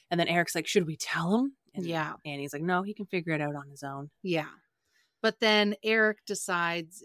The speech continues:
Speaker 2: he needs to have himself an intervention.
Speaker 1: With the dad.
Speaker 2: Yeah.
Speaker 1: And then <laughs> with both parents.
Speaker 2: Yeah.
Speaker 1: So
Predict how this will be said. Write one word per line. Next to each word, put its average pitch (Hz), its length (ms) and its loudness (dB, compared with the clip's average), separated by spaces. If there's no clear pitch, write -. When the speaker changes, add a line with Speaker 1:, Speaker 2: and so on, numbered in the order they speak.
Speaker 2:
he 214 320 -10
needs 180 280 -8
to - 80 -10
have 165 260 -4
himself 220 440 -6
an 180 120 -8
intervention. 175 680 -4
Speaker 1:
With 151 160 -10
the 139 80 -18
dad. 127 360 -14
Speaker 2:
Yeah. 190 280 6
Speaker 1:
And 175 180 2
then 151 200 2
<laughs> - 680 -20
with 180 260 0
both 156 300 -2
parents. - 460 -12
Speaker 2:
Yeah. 180 300 0
Speaker 1:
So 208 460 6